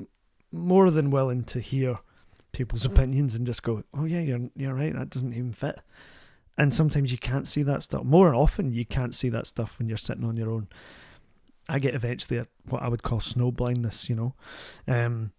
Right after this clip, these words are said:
I've worked on it for so long that I'm just like, "I can't, I can't even tell if it's any good anymore." <laughs> So when people sort of listen to it or work on it and say, "Maybe, maybe that's not right," I'm just so willing to,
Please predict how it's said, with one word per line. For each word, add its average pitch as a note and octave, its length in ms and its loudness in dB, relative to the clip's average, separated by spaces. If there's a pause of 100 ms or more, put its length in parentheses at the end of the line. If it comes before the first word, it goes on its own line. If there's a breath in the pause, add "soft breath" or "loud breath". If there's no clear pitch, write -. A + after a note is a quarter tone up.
(1160)
I've A#2 120 0
worked C#3+ 200 0
on C#3 100 2
it A#2+ 60 -4
for - 100 -10
so - 180 -2
long C3+ 220 0
that B2 60 -4
I'm A#2+ 80 -6
just - 160 -8
like, - 100 -14
"I - 40 -8
can't, - 240 -8
I - 60 -14
can't C#3+ 200 0
even A#2 120 -4
tell C#3 240 -2
if D3 160 0
it's - 160 -10
any A2+ 140 -8
good F3 220 8
anymore." C#3 340 2 (320 loud breath)
<laughs> - 280 -2
So D#3 360 8 (360 loud breath)
when C#3+ 240 2
people D#3 340 2 (140)
sort - 200 -6
of B2+ 140 -8 (200)
listen - 360 -2
to B2+ 180 -2
it B2 40 -4
or A#2 80 -4
work A#2 260 -2
on B2+ 140 0
it - 60 -6
and A#2+ 100 -10
say, A2+ 180 -8 (400)
"Maybe, B2 500 -12 (180)
maybe C3 180 -2
that's B2 180 -6
not C3 100 -8
right," C3 160 -6 (240 loud breath)
I'm A#2+ 120 0
just C3+ 200 -4
so C3 120 0
willing A#2+ 460 0
to, - 260 -6